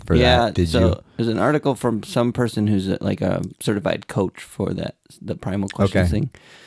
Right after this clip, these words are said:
Speaker 1: Yep.
Speaker 2: Um, which is, uh, a thing you can do. But, um,
Speaker 1: Sure.
Speaker 2: she basically wrote about the seven, but, but what was unique about it that kind of stood out to us is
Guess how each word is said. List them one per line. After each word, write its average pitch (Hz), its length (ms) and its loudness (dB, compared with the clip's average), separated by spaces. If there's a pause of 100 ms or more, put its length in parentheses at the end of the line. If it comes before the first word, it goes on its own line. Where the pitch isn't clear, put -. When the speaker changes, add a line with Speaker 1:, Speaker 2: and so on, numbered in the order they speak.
Speaker 1:
Yep. 98 300 0
Speaker 2:
Um, 82 460 -4 (360)
which - 220 -10
is, - 360 -14 (380)
uh, 60 200 -12
a - 60 -4
thing - 280 -8
you 92 120 -6
can 92 160 -6
do. 90 220 -4
But, - 240 -2
um, 90 140 0
Speaker 1:
Sure. 90 280 2
Speaker 2:
she 104 240 0 (480)
basically 104 440 0
wrote 95 260 2
about - 360 -2 (640)
the 104 160 0
seven, 101 680 -2
but, - 180 -6 (460)
but 147 180 2
what 120 220 2
was 127 220 0
unique 127 260 2
about 110 220 2
it - 80 -4
that 117 140 0
kind 107 120 0
of 104 60 0
stood 98 160 -4
out - 220 -2
to 92 140 -2
us - 160 -6
is 92 280 -12